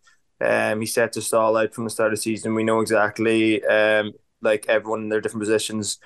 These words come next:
um, what to do and when to do it. Um, well, look, we know we're probably not gonna have more possession than, than probably the bigger teams, so we probably have to be more defensively solid. And I think in the league, you've seen the teams that probably who are more defensively solid to start off, and then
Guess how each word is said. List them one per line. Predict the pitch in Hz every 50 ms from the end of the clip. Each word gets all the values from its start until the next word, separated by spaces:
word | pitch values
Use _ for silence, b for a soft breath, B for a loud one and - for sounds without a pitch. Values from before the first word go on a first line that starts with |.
| B B B B B B B
um, | 110 107 110 107 110 110 107 107 104 104 104 104 104 - _ _ _ -
what | - 113 117 123 120 120 117 -
to | 123
do | - 120 117 117 117 117
and | 113 117
when | 113 113 113 107
to | 120
do | 110 113 117 117
it. | 123 123 123 - - -
Um, | 117 110 113 113 113 113 113 113 113 110 113 110 110 - -
well, | 110 117
look, | 123 120 120 -
we | 120 120
know | 120 117 117
we're | 117 120
probably | 113 - 120 113 117 117
not | 117 113 -
gonna | - 117 113
have | 113 117 113 113 110 101 - 101
more | 117 113 113 113 113 113
possession | 107 - 123 107 117 113 113 110 - - 113 113 110 104
than, | 113 113 113 110 110 107 - b b b b b
than | b 117 110
probably | - 127 117 117 113
the | 113
bigger | 117 117 107 123 120
teams, | 120 - 123 120 113 117 113
so | - 120
we | 113
probably | - 127 113 110 117
have | 120 113 113
to | - 107
be | 107 117 117
more | 113 113 113 110
defensively | 107 110 - 120 113 110 - 107 113 107
solid. | - 120 110 113 113 113 117 113
And | 117 113 113 - - b b b b b b
I | 123
think | 127 131 131 123
in | 135 131
the | 135 127
league, | 127 131 131 131 123 127
you've | 123 -
seen | - - - 127 127 127 123 123 123
the | 120
teams | 120 - 127 123 120 117 117
that | 120 101 -
probably | - 131 120 113 117 117
who | 120 127 123 120
are | 120 117 113
more | 117 117 117 120 120
defensively | 113 - 120 120 113 - 120 113
solid | 113 - 117 113 110 110 -
to | -
start | - - 117 117 117 117
off, | 110 107 113 117 117 - -
and | 113 113 113
then | 113 113 113 113 113 110